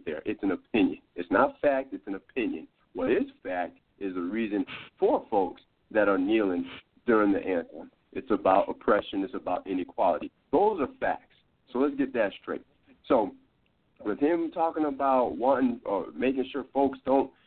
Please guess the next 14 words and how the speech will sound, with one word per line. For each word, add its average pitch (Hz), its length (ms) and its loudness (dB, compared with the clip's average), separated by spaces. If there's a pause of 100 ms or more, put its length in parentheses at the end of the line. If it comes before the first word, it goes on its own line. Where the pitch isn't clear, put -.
(160)
don't 120 340 2
kneel 139 240 4
and 104 180 -2
everybody 120 440 0 (100)
stands 127 420 2
because 104 440 -4 (400)
that's 131 200 4
how 120 160 0
he 123 180 2 (100)
feels, 127 300 4
and 104 80 -4
anybody 127 500 -2
that 104 240 -4
doesn't 123 260 -2